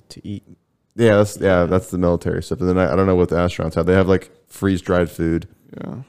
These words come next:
Speaker 2: like peas and carrots and stuff.
Speaker 1: A R E.
Speaker 2: Yeah, maybe that's what it's called.
Speaker 1: What kind of food would you want, though?
Speaker 3: Beef.
Speaker 1: You're, like, stay,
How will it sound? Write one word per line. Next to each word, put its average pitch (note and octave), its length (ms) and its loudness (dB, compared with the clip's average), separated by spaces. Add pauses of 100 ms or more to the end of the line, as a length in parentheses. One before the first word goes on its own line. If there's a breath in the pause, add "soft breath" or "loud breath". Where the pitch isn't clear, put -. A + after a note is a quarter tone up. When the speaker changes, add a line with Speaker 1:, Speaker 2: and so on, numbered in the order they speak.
(120)
Speaker 2:
like - 200 -14
peas F2+ 260 -4
and E2 100 -8
carrots - 380 -10
and - 80 -18
stuff. - 440 -12
Speaker 1:
A G#2 140 -10
R G#2 200 -8
E. G2+ 200 -4 (1800)
Speaker 2:
Yeah, E3 120 -2
maybe D3 120 2
that's B2+ 160 -2
what - 60 -6
it's F2 100 -8
called. G2+ 260 -10 (1160 soft breath)
Speaker 1:
What A#2 140 -6
kind C#3+ 120 2
of A2 60 0
food A2 140 4
would G#2+ 160 2
you G2+ 60 -2
want, G2 220 -2
though? G2+ 280 -6 (840)
Speaker 3:
Beef. - 140 -4
Speaker 1:
You're, A2+ 140 2
like, G#2+ 180 0
stay, G#2+ 300 0